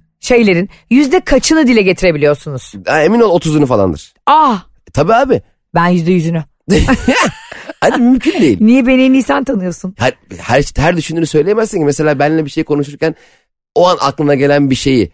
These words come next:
Speaker 2: başka biriyle alakalı konuşman gereken bir şeyi gerçi sen hafızaya atıp ya, üç gün sonra olsa da konuşursun da.
Speaker 1: Tabii.
Speaker 2: Ama o anda o gününde onu mesela beni bu çok yoruyor. Mesela ben şöyle bir insanım diyelim senle bir konuyu konuşuyoruz.
Speaker 1: Hı.
Speaker 2: İşte İzmir'e neyle gideceğiz?
Speaker 1: Evet.
Speaker 2: Benim o anda aklıma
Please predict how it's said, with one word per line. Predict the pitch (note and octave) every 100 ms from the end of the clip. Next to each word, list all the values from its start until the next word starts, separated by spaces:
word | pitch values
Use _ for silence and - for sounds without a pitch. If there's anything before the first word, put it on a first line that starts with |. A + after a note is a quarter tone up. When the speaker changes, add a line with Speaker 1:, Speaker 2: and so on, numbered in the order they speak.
| _ -
Speaker 2:
başka | G2 - C#3+
biriyle | C3+ B2 A2
alakalı | G#2+ G2+ G2+
konuşman | G#2+ G#2 A2+ A#2+
gereken | A2+ A2 G#2+ G#2+
bir |
şeyi | - G2+
gerçi | F2+ G#2
sen | G#2
hafızaya | G2 G2 G2 G2+
atıp | G2+ G#2 _
ya, | G2 - - C3
üç | -
gün | G#2+
sonra | G2+ G2+
olsa | G2 G#2
da | G2+
konuşursun | G#2 G#2+ A2 B3
da. | -
Speaker 1:
Tabii. | - D3+ C#3 - -
Speaker 2:
Ama | -
o | F3+
anda | F#3 D#3+ B2+
o | F#3+
gününde | E3 C#3 C#3 G#3
onu | G3+ G#3 A#2+
mesela | C#3+ C#3+ D#3
beni | A#3
bu | B3
çok | C4+ A3 D3
yoruyor. | G2+ F2+ D2 _ _ -
Mesela | D3+ G3+ F#3+
ben | G#3
şöyle | - G#3 D#3+
bir | A2+
insanım | - D3 A#3+
diyelim | B3 E3+ D#3+
senle | - F#3+ C3+ F#3+
bir |
konuyu | F3+ F3 D#3+
konuşuyoruz. | A2 F#2+ - D#2 D#2 -
Speaker 1:
Hı. | F#3 C#3
Speaker 2:
İşte | - G#3
İzmir'e | F#3 B2+ E3+ F3+
neyle | F3 C#3+
gideceğiz? | G2+ - - - - _ _
Speaker 1:
Evet. | B3 G#3 E3+ -
Speaker 2:
Benim | A3 A3+
o | A#3
anda | F3 E3
aklıma | F3 - C#3 G#3+